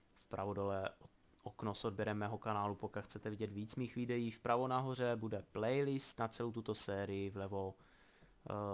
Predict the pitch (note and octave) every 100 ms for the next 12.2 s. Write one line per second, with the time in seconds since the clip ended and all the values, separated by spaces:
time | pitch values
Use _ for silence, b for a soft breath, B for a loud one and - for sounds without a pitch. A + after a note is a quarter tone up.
0 | G2 - - - G#2 G2+ G2 F#2+ F#2+ F#2+
1 | F#2 - - G#2 - G#2+ G#2 G2+ - -
2 | A#2+ G#2+ - A2+ A2 A2 G2+ G#2+ G#2 G#2
3 | G#2 - - A#2+ - B2+ B2 B2+ C#3 B2+
4 | - C#3 C3+ C3+ C3+ - A#2+ C#3 - D3
5 | - C3 C3 C3 C3 C3 - A2+ B2+ D#3+
6 | D#3+ B B B B B B B _ -
7 | G#2+ A2 - A2 A2 G#2+ A#2+ A2+ C3+ D3
8 | - C#3+ A2+ B2 D#3+ - - - - _
9 | _ _ - G#2 G2+ G2+ G2+ A#2 G#2+ G#2
10 | G2+ G2+ G#2+ G2 F#2+ - - _ _ -
11 | _ - _ _ _ - G2 G2 F#2+ F#2
12 | F#2+